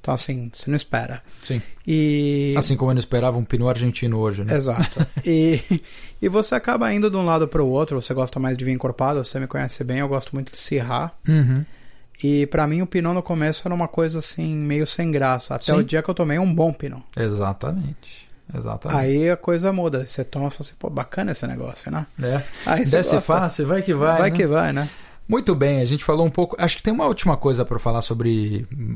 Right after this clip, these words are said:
Speaker 2: o, o perfil da uva, que é,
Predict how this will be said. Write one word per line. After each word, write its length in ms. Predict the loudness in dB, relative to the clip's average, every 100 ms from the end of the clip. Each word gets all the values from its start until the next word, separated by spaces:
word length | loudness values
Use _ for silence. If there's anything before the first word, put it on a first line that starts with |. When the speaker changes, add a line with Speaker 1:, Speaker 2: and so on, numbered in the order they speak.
| -6
Speaker 2:
o, 300 | -4 -2 0
o 40 | 0
perfil 520 | 0 0 2 2 4
da 140 | 2
uva, 500 | 2 2 2 2 -2 -4 -14 -18 -18 -20 -16
que 140 | 0 4
é, 380 | 6 4 4